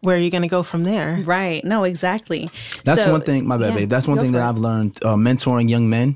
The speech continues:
Speaker 2: Mm-hmm.
Speaker 3: Um, for, for the last ten years, I mentored, like, hundreds of young men through Brooklyn, through our sports performance program. But it was always a topic of sex education, drugs, and alcohol.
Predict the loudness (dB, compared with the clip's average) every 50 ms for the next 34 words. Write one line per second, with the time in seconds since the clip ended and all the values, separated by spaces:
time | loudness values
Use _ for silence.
0 | -4 _ -6 -4 -4 -4 -6 -6 -10 -10 -2 2 2 2 2 2 2 0 0 2
1 | 0 0 0 2 2 2 0 0 -2 -2 -2 0 2 0 0 0 0 0 0 0
2 | -2 -2 -2 0 0 0 0 0 -2 -4 -4 -8 -10 -2 0 2 2 4 2 2
3 | 0 0 2 2 2 2 2 2 0 0 0 0 0 0 -2 0 -2 -4 -2 0
4 | 0 0 0 -2 -4 0 0 0 0 0 -4 -10 -4 -2 0 0 0 -2 -2 -2
5 | -2 0 0 0 -2 -2 -4 -6 -8 -20 -20 -20 -20 -20 -14 _ 2 2 2 2
6 | 2 -2 _ _ -2 0 2 2 2 2 2 2 2 0 -2 -4 -4 -2 -4 -4
7 | -2 -2 -4 -6 -6 -4 -4 -4 -4 -4 -2 -2 -2 -2 0 -2 0 0 -2 -2
8 | 0 -2 -2 0 0 0 0 0 0 0 2 2 2 2 0 0 0 0 0 -2
9 | -2 -4 -4 -4 -4 -4 -6